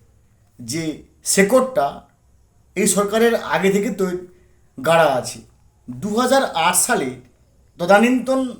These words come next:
বামফ্রন্ট সরকার এই, আহ, অনাস্থার শেকড়টা গেড়ে গেছে।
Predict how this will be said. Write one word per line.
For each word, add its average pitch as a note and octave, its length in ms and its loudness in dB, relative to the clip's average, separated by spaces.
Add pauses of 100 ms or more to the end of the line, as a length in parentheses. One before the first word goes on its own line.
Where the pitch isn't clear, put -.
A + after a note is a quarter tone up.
(340)
বামফ্রন্ট G3 600 -2
সরকার G#3 420 0 (720)
এই, G#3 460 0 (260)
আহ, B2+ 300 -16 (340)
অনাস্থার G#3+ 520 0
শেকড়টা G#3 440 0
গেড়ে D#3 240 -2
গেছে। A#2 300 -10